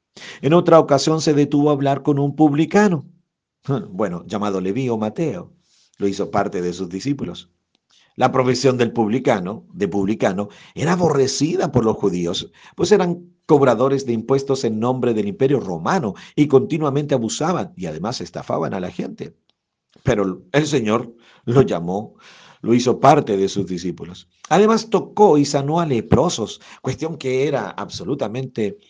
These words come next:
mirada mal y de hecho estaba prohibido incluso por la ley. Pero el Señor lo hizo. ¿Para qué? Para sanar. Sanó al siervo de un centurión romano, un romano,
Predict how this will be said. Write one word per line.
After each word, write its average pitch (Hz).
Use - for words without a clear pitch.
mirada 98
mal 101
y 131
de 113
hecho 139
estaba 98
prohibido 98
incluso 101
por -
la 80
ley. 175
Pero 165
el 180
Señor 202
lo 131
hizo. 139
¿Para 127
qué? 160
Para 180
sanar. 190
Sanó 156
al 143
siervo 139
de 117
un 123
centurión 110
romano, 101
un 240
romano, 170